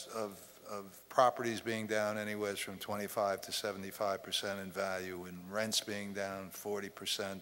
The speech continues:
plus or minus, depending what you're looking at, you know, is, is a global infection. Um, it affects New York, it affects, uh, Mumbai, uh, it affects, uh, London, it affects, uh, any place that you go.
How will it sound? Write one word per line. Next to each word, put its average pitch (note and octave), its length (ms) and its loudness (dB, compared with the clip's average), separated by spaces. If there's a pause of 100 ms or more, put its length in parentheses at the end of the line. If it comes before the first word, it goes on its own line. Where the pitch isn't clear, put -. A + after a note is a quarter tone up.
plus - 340 -2
or G#2 80 -4
minus, G2 380 -2
depending F#2 480 -6
what F#2+ 180 -8
you're G2 80 -4
looking G#2 380 -2
at, G2+ 300 -2 (600)
you D3 60 -2
know, B2+ 180 4
is, A#2+ 200 0
is B2 240 -2
a C3+ 60 -6
global C3 460 6
infection. G#2+ 580 2 (120)
Um, F#2+ 400 -4 (600)
it G#2+ 160 -2
affects - 440 4
New A#2 80 -2
York, A2+ 440 4
it G#2 80 -4
affects, - 640 0
uh, G2+ 220 0 (360)
Mumbai, A2 760 4 (360)
uh, G#2 340 2
it G#2+ 120 -2
affects, - 880 0
uh, G2+ 300 -2
London, A2+ 540 2
it G2+ 140 -4
affects, - 760 0
uh, G2 280 -2
any B2 200 0
place G#2+ 380 2
that G#2 160 -6
you G#2 80 -6
go. F#2+ 280 0